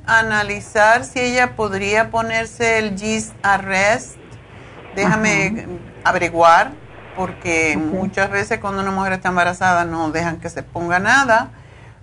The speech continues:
Speaker 1: pero yo no creo que este como que es, ah, como que es homeopático le vaya a causar problemas, pero déjame verificarlo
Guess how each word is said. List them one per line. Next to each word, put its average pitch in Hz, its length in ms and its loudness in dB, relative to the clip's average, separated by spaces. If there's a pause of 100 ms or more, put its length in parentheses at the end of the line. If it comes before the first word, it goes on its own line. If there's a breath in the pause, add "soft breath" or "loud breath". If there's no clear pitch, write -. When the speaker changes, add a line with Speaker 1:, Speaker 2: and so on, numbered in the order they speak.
(200)
Speaker 1:
pero 185 640 4 (380)
yo 208 140 -6
no 269 320 -2
creo 208 560 2
que 269 200 2
este 285 360 -4
como 214 380 -4
que 202 200 2
es, 226 280 -6 (160)
ah, 185 560 0 (220)
como 190 280 -4
que 196 100 0
es 202 120 -2
homeopático 202 800 0
le 240 80 4
vaya 240 240 4
a 240 60 0
causar 226 420 2
problemas, 220 600 0
pero 190 200 0
déjame 208 340 -2
verificarlo 202 800 0